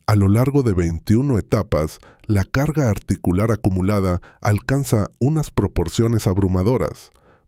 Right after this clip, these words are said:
Para el cartílago, que carece de riego sanguíneo directo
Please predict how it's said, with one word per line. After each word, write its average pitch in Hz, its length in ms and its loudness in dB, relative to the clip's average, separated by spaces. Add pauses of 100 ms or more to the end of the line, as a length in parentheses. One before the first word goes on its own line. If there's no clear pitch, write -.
Para 98 240 2
el 90 120 -6
cartílago, 90 920 -2
que 107 120 0
carece 139 420 -2
de 127 140 0
riego 107 360 0
sanguíneo 101 540 0
directo 90 680 -2